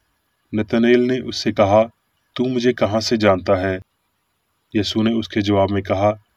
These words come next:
"اس سے پہلے کہ فلپس نے تجھے بلایا، جب تو انجیر کے درخت کے نیچے تھا،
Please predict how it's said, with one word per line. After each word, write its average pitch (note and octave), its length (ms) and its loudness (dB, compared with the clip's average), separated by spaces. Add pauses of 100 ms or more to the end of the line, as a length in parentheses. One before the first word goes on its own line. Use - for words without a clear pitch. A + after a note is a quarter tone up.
(360)
"اس B2 100 -4
سے - 180 0
پہلے B2 360 2
کہ B2+ 120 -2
فلپس A2+ 480 -4
نے A#2+ 60 -2
تجھے A2 260 -2
بلایا، G2+ 460 2 (500)
جب A2+ 160 -2
تو A#2+ 200 -2
انجیر G#2+ 320 0
کے - 160 -4
درخت G2+ 320 -6
کے - 160 -6
نیچے F#2+ 320 -4
تھا، G#2 260 2